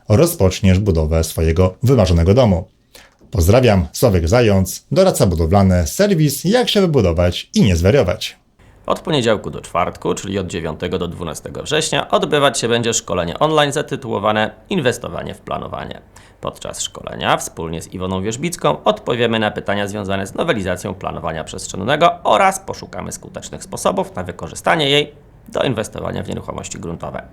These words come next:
Speaker 2: Bilety na szkolenie dostępne są na stronie w w w szkolenia myślnik nieruchomości kropka p l. W poniedziałek, szesnastego września, w Warszawie odbędzie się długo wyczekiwane szkolenie stacjonarne z Dominikiem Mazurem.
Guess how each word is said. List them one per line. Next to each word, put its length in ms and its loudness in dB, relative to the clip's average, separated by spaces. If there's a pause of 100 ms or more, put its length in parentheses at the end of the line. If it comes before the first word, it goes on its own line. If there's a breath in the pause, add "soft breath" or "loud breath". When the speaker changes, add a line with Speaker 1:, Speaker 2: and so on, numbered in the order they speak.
(420 loud breath)
Speaker 2:
Bilety 280 -2
na 100 -10
szkolenie 440 2
dostępne 500 -4
są 160 -6
na 100 -6
stronie 400 -8
w 280 -10
w 180 -2
w 40 -10
szkolenia 480 -2
myślnik 460 -10
nieruchomości 600 -8
kropka 460 -10 (120)
p 160 -10
l. 180 -8 (300)
W 120 -20
poniedziałek, 540 0
szesnastego 580 -10
września, 440 -6
w 100 -8
Warszawie 580 0
odbędzie 420 -6
się 160 -10
długo 280 -10
wyczekiwane 640 -2
szkolenie 440 0
stacjonarne 640 -2
z 100 -8
Dominikiem 480 -8
Mazurem. 420 -8